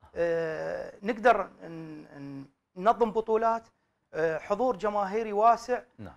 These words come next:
Speaker 1: أثبتنا لكل دول الخليج بأن إحنا ما عندنا فرق إذا لعب منتخبنا أو لا، نقدر ننظم بطولة، آه، لأي بلد، أي بلد كان. يعني، آه،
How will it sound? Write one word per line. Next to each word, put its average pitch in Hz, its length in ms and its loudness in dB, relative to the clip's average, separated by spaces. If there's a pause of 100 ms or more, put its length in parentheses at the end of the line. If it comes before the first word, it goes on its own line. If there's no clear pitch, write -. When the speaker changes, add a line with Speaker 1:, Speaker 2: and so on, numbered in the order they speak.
(100)
Speaker 1:
أثبتنا 247 460 2
لكل 220 500 -4
دول 226 200 2
الخليج 185 460 -6 (120)
بأن 196 200 -4
إحنا 226 300 -6
ما 254 120 6
عندنا 247 240 4
فرق 220 300 0
إذا 208 160 6
لعب 220 200 2
منتخبنا 247 580 -6
أو 202 200 4
لا، 180 200 0 (160)
نقدر 214 260 -2
ننظم 226 360 -4
بطولة، 262 380 -6 (680)
آه، 214 140 -4
لأي 254 320 2
بلد، 180 340 0 (220)
أي 247 200 4
بلد 208 240 -2
كان. 185 280 2 (320)
يعني، 190 440 2 (360)
آه، - 180 -12